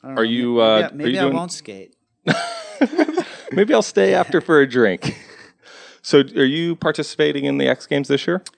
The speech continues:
Speaker 1: I should be. Yeah, I won the qualifier last year, and then I got, like, fifth or something. I couldn't make my run. Uh,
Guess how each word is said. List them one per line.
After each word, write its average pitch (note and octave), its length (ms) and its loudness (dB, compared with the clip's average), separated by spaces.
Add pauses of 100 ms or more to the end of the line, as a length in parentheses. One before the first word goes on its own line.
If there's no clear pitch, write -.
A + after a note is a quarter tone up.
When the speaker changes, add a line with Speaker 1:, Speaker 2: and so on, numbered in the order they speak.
(320)
Speaker 1:
I A#2+ 80 -14
should F3+ 240 -12
be. C#3 280 -10
Yeah, C3+ 220 -10
I B2 80 -10
won C#3 220 -10
the C#3 80 -12
qualifier B2+ 600 -12
last A#2+ 360 -16
year, A#2+ 420 -16 (180)
and A2 220 -18
then A2+ 160 -18
I A2 200 -16
got, A2 840 -18 (1120)
like, G#2 160 -20
fifth - 340 -20
or A2 80 -20
something. A2+ 400 -20
I A2 60 -18
couldn't A#2 240 -14
make A2+ 160 -14
my G2+ 140 -16
run. G2 380 -18 (680)
Uh, G2 500 -20